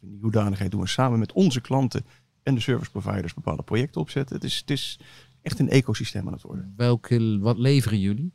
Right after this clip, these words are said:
Speaker 1: Nou, wij leveren dus consultancy diensten. In het verleden zetten wij bijvoorbeeld, als we praten over Uniserver, onze, onze partner, zetten wij onze backups van onze klanten in de cloud bij hen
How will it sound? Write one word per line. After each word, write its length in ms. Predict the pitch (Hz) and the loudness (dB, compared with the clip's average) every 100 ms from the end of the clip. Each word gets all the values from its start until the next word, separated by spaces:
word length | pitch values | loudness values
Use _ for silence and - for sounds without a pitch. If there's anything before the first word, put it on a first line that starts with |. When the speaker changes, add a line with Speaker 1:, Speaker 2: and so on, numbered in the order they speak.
| - | -12
Speaker 1:
Nou, 380 | - _ 127 | -20 _ 4
wij 80 | 131 | 6
leveren 240 | 127 117 127 | 6 4 0
dus 120 | - | -4
consultancy 500 | 123 139 127 110 110 | -2 0 0 -2 2
diensten. 400 | 127 160 - 247 | 2 2 0 -4
In 120 | 175 117 | 0 0
het 120 | - | 2
verleden 420 | 107 104 98 101 | 2 2 2 2
zetten 240 | 117 - | 2 2
wij 100 | 101 | 0
bijvoorbeeld, 480 | 101 95 101 110 - - | -2 -2 -2 -4 -6 -14
als 120 | 95 | -12
we 60 | - | -8
praten 300 | 101 104 85 | -4 -4 -4
over 140 | 92 | -4
Uniserver, 520 | 113 117 - 107 98 | -2 0 0 -2 -2
onze, 340 | 71 95 101 95 | -4 -4 -4 -4
onze 180 | 101 | -6
partner, 360 | - 101 92 98 | -2 0 -2 -4
zetten 200 | 101 98 | -6 -4
wij 220 | 92 95 | -6 -6
onze 260 | - 135 113 | -2 -2 -2
backups 440 | 107 104 131 - | -2 0 0 -2
van 100 | - | -4
onze 200 | 110 - | -4 -4
klanten 380 | 120 123 123 - | -4 -2 -2 -2
in 120 | 131 | -2
de 80 | 120 | -2
cloud 320 | - 104 95 - | -2 -6 -6 -4
bij 160 | 107 | -2
hen 260 | 104 120 | 2 2